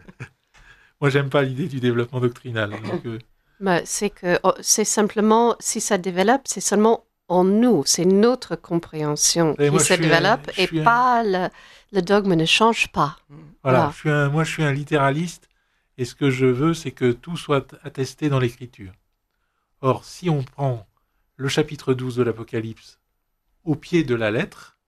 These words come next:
Speaker 1: pour ce qu'il veut dire, on a cette femme
Speaker 2: <clears throat>
Speaker 1: qui est un grand signe, qui est la mère du Messie,
Speaker 2: Mm.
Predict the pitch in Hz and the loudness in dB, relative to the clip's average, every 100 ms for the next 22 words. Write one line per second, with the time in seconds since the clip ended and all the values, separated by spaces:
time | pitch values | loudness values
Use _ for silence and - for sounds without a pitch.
0 | _ _ _ _ _ _ _ - - 131 | _ _ _ _ _ _ _ -20 -14 -12
1 | 113 120 110 127 196 - _ _ _ _ | -2 -2 -2 -6 -6 -8 _ _ _ _
2 | _ _ 120 143 170 127 - 135 147 202 | _ _ -2 0 0 -4 -4 0 0 -2
3 | 208 233 202 - _ 135 123 127 120 117 | -6 -6 -6 -8 _ -6 -2 -2 -4 -8
4 | - 147 160 208 202 _ _ _ _ 147 | -10 -4 -4 -4 -12 _ _ _ _ -2
5 | 127 120 143 123 120 113 101 - 160 208 | 0 2 0 -4 -6 -8 -8 -10 -12 -12
6 | _ - 185 | _ -10 -8